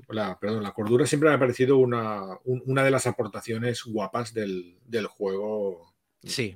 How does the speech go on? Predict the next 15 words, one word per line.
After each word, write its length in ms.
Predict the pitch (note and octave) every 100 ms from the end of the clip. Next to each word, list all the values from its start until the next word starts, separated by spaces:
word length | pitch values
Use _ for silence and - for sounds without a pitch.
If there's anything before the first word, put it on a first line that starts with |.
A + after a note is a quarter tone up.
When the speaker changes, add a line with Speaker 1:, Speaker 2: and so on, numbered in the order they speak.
| -
Speaker 1:
en 80 | -
cuanto 360 | - F2+ - E2+
a 200 | - -
que 80 | F#2+
es 120 | -
original 540 | A2 G#2 - F#2+ G2
realmente, 560 | F2 E2 F2 G2 - -
¿no? 180 | - - -
Speaker 2:
Es 160 | B2+
una 160 | C#3 C#3+
mecánica, 500 | C3 C3+ C#3 C#3+ D#3+ D3
no 100 | D3
tiene 160 | E3+
ningún 240 | E3 D#3+ D3+
sentido 600 | D3+ C3+ D3+ C3 D3+